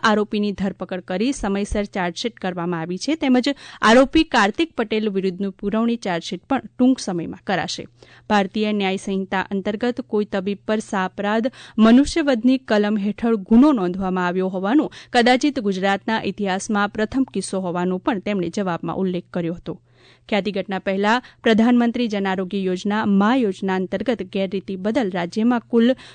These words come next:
ચુમ્મોતેર હોસ્પિટલ અને નવ તબીબને સસ્પેન્ડ કરાયા હોવાની માહિતી પણ તેમણે આપી હતી. રાજકોટની હોસ્પિટલમાં સી સી ટી વી ફૂટેજના મામલે પૂછાયેલા પ્રશ્નોનો જવાબ આપતા, દેશના હજારો કેમેરાઓ હેક કરીને હેકર્સ દેશવ્યાપી ષડયંત્ર કરે તે પહેલા જ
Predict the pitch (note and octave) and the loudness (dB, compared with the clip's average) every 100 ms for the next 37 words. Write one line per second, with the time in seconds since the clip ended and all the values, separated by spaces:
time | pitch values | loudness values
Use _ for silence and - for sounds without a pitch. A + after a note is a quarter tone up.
0 | - B3 A#3 B3+ C4+ C#4 G#3 - G#3+ B3 | 2 8 8 8 4 0 -2 -6 -4 -2
1 | C4 - G3+ G3+ G3 A3+ C#4+ G3+ F#3 F#3 | -2 0 0 2 4 4 4 -2 -2 -4
2 | G#3+ - A3+ G#3+ - F#3 F3+ F3 F3+ F#3 | -6 -6 -6 -6 -4 -4 -4 -6 -6 -6
3 | F#3 F#3 F#3 F3+ F#3+ F#3+ G3 A3+ - E3+ | -4 -2 -2 -4 -8 -10 -6 -6 -4 -6
4 | E3+ F3 F3 E3+ F3 - - _ _ _ | -6 -8 -8 -10 -10 -16 -18 _ _ _
5 | _ _ - _ _ _ - A#3+ - C#4 | _ _ -20 _ _ _ 4 4 6 6
6 | C4 C4 B3+ C4+ B3+ C4 C4 C4+ C4 - | 6 4 4 2 2 4 4 4 2 2
7 | C4 C4 C4 - B3 A#3+ A#3+ A#3+ A#3 A3 | 0 0 0 -2 2 2 4 4 4 2
8 | A3+ A#3+ A#3 A#3 A#3 A3+ A3+ A3+ G#3 - | 4 2 0 -4 0 2 2 2 -2 -4
9 | G#3+ G3+ F#3+ F#3+ F#3+ G3 F#3 - C#4+ - | -4 -4 -4 -4 -4 -4 -6 -2 -2 -2
10 | - - G#3+ B3+ C4+ - C#4+ A#3+ A3 A3 | -12 -6 4 6 6 4 2 2 0 0
11 | A3 B3+ B3+ G#3 G#3 G3+ G#3 F#3+ G3+ F#3+ | 2 2 0 -2 -2 -2 -2 -4 -6 -8
12 | - G3 G3+ G#3+ G3 F#3+ A#3+ G3+ G3+ F3+ | -6 -4 -2 -2 -4 -2 -2 -2 -4 -4
13 | G3 G#3 A3 G3 - G#3+ - G3 F#3+ F#3 | -4 -2 -4 -4 -4 -6 -4 -2 -2 -2
14 | F3+ - F#3 A3+ G#3 G3+ F#3 G3 A3+ G3+ | -4 -6 -4 -4 -6 -8 -8 -2 -2 -4